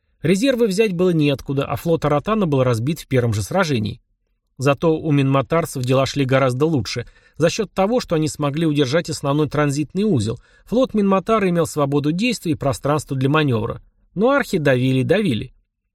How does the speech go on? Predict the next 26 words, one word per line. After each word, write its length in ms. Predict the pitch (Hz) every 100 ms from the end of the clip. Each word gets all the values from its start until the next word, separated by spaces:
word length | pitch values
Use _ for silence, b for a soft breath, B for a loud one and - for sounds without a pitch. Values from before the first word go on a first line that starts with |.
| _
Казалось, 380 | - 135 147 139
что 160 | - 131
они 120 | 135
строят 380 | - 139 143 -
корабли 360 | 135 127 123
почкованием. 800 | 110 - - 165 151 110 107 120 - _ _ _
На 100 | 135
место 320 | 143 156 -
выбитых 440 | 135 143 135 139 -
эскадр 480 | 127 - 170 147 120
тут 160 | 151
же 100 | 120
приходили 500 | 110 131 143 139 135
новые. 440 | 180 180 110 113 - _ _ _ _ _ -
Далус, 420 | 202 285 196 -
на 100 | 139
данный 260 | 135 131
момент 300 | 131 131 120
самая 340 | - 147 139 131
сильная 340 | - 143 131
держава 440 | 127 135 113 127 123
Содружества, 580 | 151 160 247 220 -
похвастаться 640 | 170 175 - 240 - 202 196
успехами 520 | 165 - 147 - 143
не 100 | 143
могли. 440 | 151 151 117 110